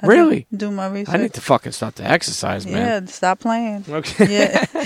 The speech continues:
Speaker 1: It's a long time. You have to, wo-, ex-, it's over years. That study was shown that over years of doing that,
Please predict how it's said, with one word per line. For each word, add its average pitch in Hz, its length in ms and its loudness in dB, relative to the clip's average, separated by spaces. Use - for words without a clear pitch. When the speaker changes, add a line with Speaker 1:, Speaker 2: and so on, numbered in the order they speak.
Speaker 1:
It's 269 200 6
a 247 100 8
long 240 340 6
time. 233 280 4
You 233 100 2
have 233 160 4
to, 214 120 2
wo-, 196 160 -2
ex-, 208 220 0
it's 208 380 -2
over 220 240 4
years. 202 380 0
That 190 180 0
study 202 320 0
was 185 180 -6
shown 185 380 -2
that 190 220 6
over 190 240 4
years 196 560 2
of 180 120 0
doing 180 380 0
that, 165 260 -4